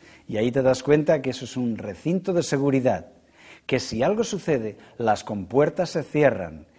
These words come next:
y esa habitación queda asegurada contra robo, incendio, inundación o terremoto. Y ahí están algunas de las joyas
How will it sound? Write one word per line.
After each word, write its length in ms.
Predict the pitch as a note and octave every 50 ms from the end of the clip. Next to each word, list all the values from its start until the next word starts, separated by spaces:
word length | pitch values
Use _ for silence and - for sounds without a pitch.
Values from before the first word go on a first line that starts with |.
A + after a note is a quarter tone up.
| - _ _
y 160 | - A2+ B2
esa 220 | C#3+ D3 D3 - F3
habitación 760 | D#3+ D#3 C#3 D3 C#3 A#2 - - C3 B2+ A#2+ G#2+ F2 E2 D#2+ - - _ _ _
queda 300 | - B2+ B2+ B2 C#3 C3+
asegurada 800 | B2+ B2+ - C#3 B2 A2 A2+ A#2 A#2+ A#2+ A2+ G2 F2+ E2+ E2 - - _ _
contra 420 | - G2+ G2 F#2 - - G2 F#2+
robo, 580 | F2+ G2 G#2+ B2+ C3 C3+ C3+ C3+ C#3 C3+ C3+ - - _ _ _
incendio, 920 | - A2+ G#2+ G2+ F#2+ F#2 - - B2 A#2+ A#2+ A2+ G#2 A2 A2 G#2+ G#2 G#2 -
inundación 960 | - B2+ A#2 A2 A2 A2 G#2+ G2 F#2+ F#2 - - A2+ A2+ A2+ A2 G#2+ G2+ F#2+ - _
o 140 | - G#2 G2
terremoto. 720 | - G#2 G2 F2 F2 F2+ F2 F2 E2+ F2 - E2 E2 - _ _ _ _ _ _ _ _ _ _ _ - _ _
Y 100 | A#2+ G#2+
ahí 320 | G#2+ B2+ E3+ G#3 - - - - - - _ _
están 320 | - G2+ - - B2+ B2+
algunas 340 | A#2+ A2 A2 C#3 C#3 C3 A#2+
de 100 | B2 A#2
las 180 | G#2+ G#2 F#2 -
joyas 500 | - C3+ B2 A2 G2 F2+ F2 - -